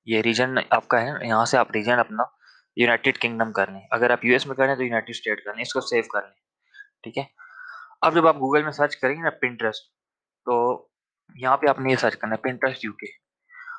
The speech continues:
तो ये आपके पास ये Pinterest, ये dot co dot यूके जो मैंने open किया, ये खुल जाएगी। Pinterest खोल के आपने क्या करना है कि आपने यहाँ पे जो भी category आपने Amazon पे देखनी है ना, वहाँ से आपने उसके ideas लेने के लिए आपने यहाँ पे search कर लेना। मैंने पहले से ही एक search कर रखी है, मैं आपको दिखा देता हूँ।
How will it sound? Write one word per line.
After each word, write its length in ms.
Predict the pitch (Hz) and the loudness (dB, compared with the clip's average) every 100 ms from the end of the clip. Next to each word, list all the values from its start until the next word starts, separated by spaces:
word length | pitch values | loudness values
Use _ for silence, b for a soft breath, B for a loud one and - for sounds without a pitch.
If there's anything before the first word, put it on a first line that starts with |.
| B | B
तो 60 | 113 | 2
ये 100 | 135 | 4
आपके 200 | 127 120 | 4 2
पास 160 | 123 120 | 2 2
ये 100 | 120 | 0
Pinterest, 440 | 120 113 120 - | 0 0 -2 0
ये 140 | 117 | 0
dot 320 | 110 110 110 - | 2 0 0 2
co 180 | 117 | 2
dot 180 | 113 110 | 4 -2
यूके 200 | 110 117 | -4 -4
जो 120 | 117 | -2
मैंने 160 | 117 117 | 0 0
open 160 | 110 120 | -2 -6
किया, 180 | 120 | -4
ये 60 | 120 | -6
खुल 180 | 110 104 | -6 -8
जाएगी। 440 | 98 95 _ - | -10 -16 _ -2
Pinterest 240 | 135 147 - | 2 2 4
खोल 220 | 151 151 | 2 4
के 80 | 151 | 4
आपने 240 | 139 143 | 2 0
क्या 120 | 147 | 0
करना 260 | 139 135 139 | 2 0 0
है 180 | 139 _ B B B _ _ | -2 _ B B B _ _
कि 220 | 131 127 - | 0 0 4
आपने 300 | 127 127 143 | 2 2 0
यहाँ 220 | 131 120 - | 0 0 2
पे 280 | 135 139 _ _ | 0 0 _ _
जो 260 | 113 139 151 | -14 -6 -6
भी 80 | 156 | -4
category 420 | 135 131 135 143 | -8 -8 -12 -10
आपने 360 | 131 _ 127 | -10 _ -16
Amazon 240 | 127 127 123 | -6 -4 0
पे 60 | |
देखनी 320 | 117 110 135 135 | 2 2 0 0
है 80 | |
ना, 200 | 117 139 B B B - | 0 -4 B B B 2
वहाँ 180 | 117 131 | 2 4
से 120 | 139 | 2
आपने 200 | 120 131 | 2 -2
उसके 180 | - 131 | 0 2
ideas 360 | 117 131 123 | 4 2 0
लेने 160 | 120 120 | -4 -2
के 60 | |
लिए 80 | 127 | 0
आपने 160 | 120 120 | 0 -2
यहाँ 100 | 113 | 0
पे 80 | 120 | 0
search 260 | 120 113 | 0 0
कर 120 | - | 0
लेना। 180 | 104 110 117 | -2 -4 -2
मैंने 140 | 127 | 0
पहले 240 | - 131 135 | 2 0 0
से 160 | 143 | 0
ही 100 | 127 | -2
एक 120 | 120 | -2
search 240 | - 131 - | -2 -2 2
कर 160 | 123 | 2
रखी 200 | 131 123 | 2 -2
है, 40 | 123 | 0
मैं 60 | |
आपको 200 | 120 117 | 2 2
दिखा 240 | 113 110 110 | 0 0 -4
देता 200 | 110 | -4
हूँ। 80 | 117 | -8